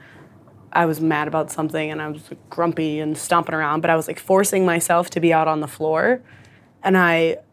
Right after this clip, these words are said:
something happened. I needed to go to the dressing room, and you were in there and you were just chilling and having a moment to yourself. And I was like,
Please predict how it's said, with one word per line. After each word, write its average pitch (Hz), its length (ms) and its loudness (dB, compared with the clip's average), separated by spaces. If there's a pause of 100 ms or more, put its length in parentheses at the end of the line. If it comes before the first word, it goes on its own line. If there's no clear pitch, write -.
(560)
something 233 320 2
happened. 165 280 2
I 151 60 -4
needed 170 180 2
to 170 80 -4
go 160 80 0
to 156 60 0
the 156 60 -2
dressing 160 300 -2
room, 156 120 -6
and 160 100 -2
you 180 80 2
were 185 80 4
in 165 180 0
there 202 240 2
and 190 100 4
you 160 80 0
were 160 60 -2
just 156 200 -10
chilling 160 420 -2
and 156 160 -2
having 156 260 0
a 160 40 -2
moment 160 320 -4
to 190 80 0
yourself. 170 400 0
And 170 80 0
I 165 100 -2
was 170 140 -4
like, 170 260 -2